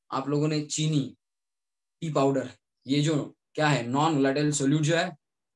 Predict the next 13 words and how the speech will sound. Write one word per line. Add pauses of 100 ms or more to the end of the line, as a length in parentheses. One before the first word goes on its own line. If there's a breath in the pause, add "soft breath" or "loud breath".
(120)
वो
ऐड
करके
रखे
हुए
हैं, (580)
तो
उसका (400)
boiling
point
क्या
हो
गया,